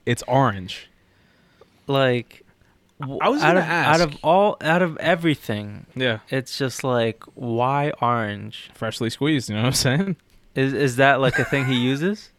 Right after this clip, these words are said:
Speaker 1: No, that's not really. I mean, the fans do.
Speaker 2: Oh, okay.
Speaker 1: And I think he adopted it.
Speaker 2: Oh, okay.
Speaker 1: But, um, no,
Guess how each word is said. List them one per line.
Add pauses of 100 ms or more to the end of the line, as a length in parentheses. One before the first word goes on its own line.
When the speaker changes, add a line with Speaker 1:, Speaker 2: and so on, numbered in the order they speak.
(100)
Speaker 1:
No, (320)
that's
not
really.
I
mean,
the
fans
do.
Speaker 2:
Oh,
okay.
Speaker 1:
And
I
think
he
adopted
it. (180)
Speaker 2:
Oh,
okay. (300)
Speaker 1:
But,
um,
no,